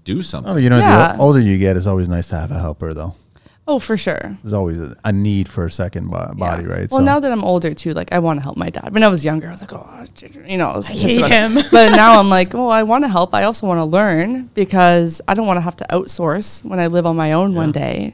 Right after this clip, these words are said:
Speaker 3: I
Speaker 2: 'Cause
Speaker 3: wanna
Speaker 2: we're really expensive, that's why.
Speaker 3: Yeah, well, yeah, exactly. Well, you're the professionals, but if I can get by, uh, you know, doing
Speaker 1: you
Speaker 3: a
Speaker 1: can
Speaker 3: little bit by, on my own, like, I'd like to.
Speaker 1: You can call
Speaker 3: Right?
Speaker 1: somebody to help you, and if you have the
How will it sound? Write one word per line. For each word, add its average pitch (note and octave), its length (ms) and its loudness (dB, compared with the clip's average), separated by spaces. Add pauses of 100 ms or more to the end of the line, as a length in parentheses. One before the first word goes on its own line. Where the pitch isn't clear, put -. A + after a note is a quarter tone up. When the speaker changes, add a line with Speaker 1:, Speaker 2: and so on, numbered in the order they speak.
Speaker 3:
I - 60 -10
Speaker 2:
'Cause C3+ 80 2
Speaker 3:
wanna A#2 220 6
Speaker 2:
we're B2+ 80 6
really A#2+ 160 6
expensive, G2 580 0
that's F#2 240 -2
why. E2 320 -4
Speaker 3:
Yeah, C4+ 360 -2
well, - 220 -4
yeah, B3+ 240 -6
exactly. - 460 -10
Well, F3+ 100 -2
you're E3 140 -2
the - 100 -8
professionals, E3+ 760 0
but E3+ 200 2
if E3+ 120 -2
I G#3+ 80 2
can G3 220 -6
get F3+ 200 -4
by, D#3+ 380 -2
uh, D3 320 -10 (560)
you E3 80 -20
know, D#3+ 80 -20 (120)
doing E3 200 -2
Speaker 1:
you A#2 140 -2
Speaker 3:
a - 20 -4
Speaker 1:
can F#3 140 4
Speaker 3:
little F#3 160 4
bit F3 200 4
by, E3 120 4
on F3 260 0
my D#3+ 200 0
own, A3 220 0
like, D#3 220 -6
I'd D#3+ 180 -4
like F3+ 220 -6
to. - 320 -14
Speaker 1:
You G2+ 220 -6
can F2+ 120 -12
call E2+ 220 -6
Speaker 3:
Right? D#2+ 80 -6
Speaker 1:
somebody E2+ 320 -4
to D2+ 80 -6
help F#2+ 300 -6
you, E2 160 -4
and F2 100 -6
if D#2+ 140 -12
you E2+ 100 -6
have E2 240 -8
the D2+ 420 -10